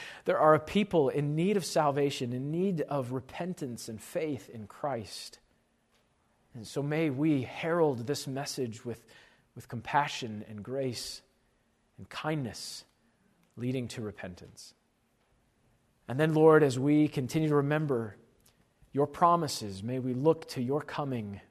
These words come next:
with hope and longing and expectancy.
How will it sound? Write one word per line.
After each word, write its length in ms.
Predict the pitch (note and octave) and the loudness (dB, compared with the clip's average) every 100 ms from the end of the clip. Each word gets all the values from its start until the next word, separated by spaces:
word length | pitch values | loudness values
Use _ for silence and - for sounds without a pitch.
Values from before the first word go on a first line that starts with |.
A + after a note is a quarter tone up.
| - | -14
with 120 | A2+ | -4
hope 320 | D3 B2 - - _ _ _ _ _ _ _ - | 0 0 -2 -12 _ _ _ _ _ _ _ -12
and 160 | A2 A#2 | -6 0
longing 480 | C#3+ D3+ B2+ G2+ F#2 _ _ _ _ - | 0 0 -4 -6 -12 _ _ _ _ -14
and 80 | A2+ | -12
expectancy. 880 | - - B2+ - G#2+ - G#2 F2+ | -10 -8 -8 -8 -12 -10 -12 -14